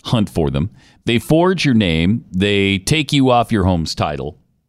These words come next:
Then they borrow money using your home as collateral. You won't know anything about it until late payments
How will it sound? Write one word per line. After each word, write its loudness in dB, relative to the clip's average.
Then 2
they 4
borrow 4
money 0
using 2
your 4
home 4
as -2
collateral. -2
You 4
won't 4
know 2
anything 0
about 2
it -8
until 2
late 0
payments 0